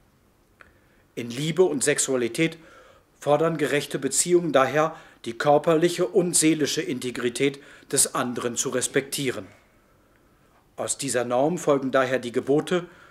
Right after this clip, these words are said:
nicht anfassen, nicht eindringen, nicht benutzen, es sei denn, das Individuum stimmt freiwillig zu.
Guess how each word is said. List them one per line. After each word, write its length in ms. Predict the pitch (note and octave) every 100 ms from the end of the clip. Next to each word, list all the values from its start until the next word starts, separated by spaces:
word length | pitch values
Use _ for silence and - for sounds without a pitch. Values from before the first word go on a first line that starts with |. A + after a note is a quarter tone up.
| - _ -
nicht 380 | B2+ B2 -
anfassen, 720 | D3+ D#3+ - E3+ - F#3 F3+ - - _ _ - -
nicht 320 | B2 - -
eindringen, 680 | D3 F3 D#3 D#3+ D#3+ D#3+ E3 -
nicht 320 | C#3+ C3+ -
benutzen, 720 | A#2+ B2 C#3 - F#3 F3+ F3+ - - _
es 180 | - -
sei 240 | C3+ C3 D3+
denn, 260 | F3 E3+
das 160 | C#3+ -
Individuum 760 | - A#2+ A2+ B2+ C#3+ E3 E3
stimmt 360 | D3+ D3 C3+ C3
freiwillig 580 | - A#2 A#2 A#2+ A#2 -
zu. 260 | - G2+